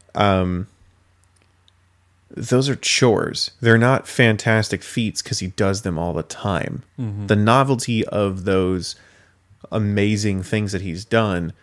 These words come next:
Speaker 1: has worn off, so it's not impressive anymore. And I think that's the problem, is that he's not doing anything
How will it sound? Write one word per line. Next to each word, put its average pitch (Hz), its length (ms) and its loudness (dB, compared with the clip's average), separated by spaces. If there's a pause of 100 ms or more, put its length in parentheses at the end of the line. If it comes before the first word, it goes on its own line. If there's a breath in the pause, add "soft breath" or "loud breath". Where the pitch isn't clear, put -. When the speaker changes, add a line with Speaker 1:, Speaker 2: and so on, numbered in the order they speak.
(180 soft breath)
Speaker 1:
has 104 340 -2
worn 101 360 -4
off, 92 460 -6
so - 180 -4
it's - 160 -10
not 98 140 -4
impressive 82 600 -4
anymore. - 520 -12 (200)
And 107 180 4
I 92 80 2
think 123 300 -2
that's 101 260 -2
the 87 80 -6
problem, 104 480 -2
is 85 120 -8
that 101 100 -6
he's 110 180 -2
not 143 240 2
doing 123 240 0
anything 107 560 -2